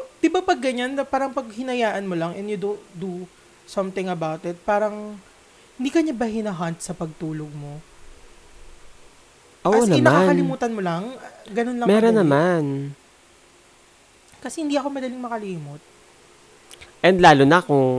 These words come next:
Speaker 2: syempre, iba-iba naman tayo ng pag-take nung level
Speaker 1: Oo.
Speaker 2: ng, ng damages nung nangyari sa atin.
Speaker 1: Oo. Yung trauma.
Speaker 2: Oo.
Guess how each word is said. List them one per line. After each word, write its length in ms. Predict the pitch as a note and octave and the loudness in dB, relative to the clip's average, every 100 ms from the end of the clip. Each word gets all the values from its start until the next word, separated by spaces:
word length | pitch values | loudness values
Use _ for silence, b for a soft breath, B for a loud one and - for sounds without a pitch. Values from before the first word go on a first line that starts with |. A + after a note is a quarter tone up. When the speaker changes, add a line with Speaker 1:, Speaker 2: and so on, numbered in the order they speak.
| A#2+ - | -4 -12
Speaker 2:
syempre, 320 | - C#3+ C3 | -2 0 2
iba-iba 360 | D#3+ C3 B2 A#2+ | 2 4 2 4
naman 200 | A#2+ A#2+ | 2 2
tayo 240 | A#2+ A2+ | 2 2
ng 160 | A2+ A2 | 2 -2
pag-take 400 | A2+ A2 A#2 G#2 - _ B B B B _ _ | -4 -2 -4 -4 -10 _ B B B B _ _
nung 220 | - B2 | -2 0
level 500 | A#2+ A#2+ A#2 A2 A2+ A2 | 4 6 4 4 2 2
Speaker 1:
Oo. 80 | A2+ | 2
Speaker 2:
ng, 240 | A2 G#2+ G#2+ G#2+ G#2+ A2 A#2 - - - - - - - - | 0 0 -2 -2 -4 -8 -12 -16 -20 -20 -20 -20 -20 -20 -8
ng 180 | A#2+ A#2+ | -2 2
damages 600 | A#2 A2+ A2+ A2+ A#2 A2 | 2 2 2 2 0 0
nung 160 | A#2+ A2+ | -2 0
nangyari 360 | A2 G#2+ G#2 | 0 -2 -4
sa 200 | G#2 G2 | -8 -8
atin. 240 | - C3 A#2 - | -10 -10 -12 -10
Speaker 1:
Oo. 360 | G3 E3 F3 G#3 - _ _ | -8 -6 -8 -12 -20 _ _
Yung 120 | G3+ F#3+ | -12 -6
trauma. 680 | G#3 A#3 A#3+ G#3+ G#3 G#3+ G#3 _ | 0 0 0 -2 -4 -6 -12 _
Speaker 2:
Oo. 540 | - F#3 A2+ G2+ G#2 | -6 -2 -2 -2 -4